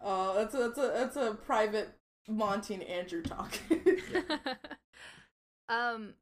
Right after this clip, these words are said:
Speaker 3: but yeah, I mean, that's the gist of Hades. Does anybody have, like, how's everybody feel about it? Like, I, I love the game. Andrew loves the game. Kayla and Ty, you,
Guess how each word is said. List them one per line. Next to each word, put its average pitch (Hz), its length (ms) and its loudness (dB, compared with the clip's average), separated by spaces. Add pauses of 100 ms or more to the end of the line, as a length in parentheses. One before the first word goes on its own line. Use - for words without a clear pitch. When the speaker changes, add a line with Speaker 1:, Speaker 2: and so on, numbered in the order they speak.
Speaker 3:
but 240 120 0
yeah, 381 180 -2
I 240 120 -2
mean, 247 180 -4
that's 320 280 -2
the 330 80 -4
gist 233 400 -2
of 226 100 -4
Hades. 170 480 -8
Does 202 200 -8
anybody 262 340 -4
have, 220 240 -4
like, 208 160 -4
how's 339 280 -2
everybody 359 360 -8
feel 220 320 -8
about - 240 -6
it? - 160 -14
Like, 190 180 -8
I, 208 240 0
I 208 260 0
love 196 280 -4
the 185 80 -10
game. 170 340 -8
Andrew 190 380 -6
loves 175 220 -8
the - 100 -20
game. 165 460 -12
Kayla 208 400 -10
and 190 80 -14
Ty, 190 180 -4
you, 175 180 -8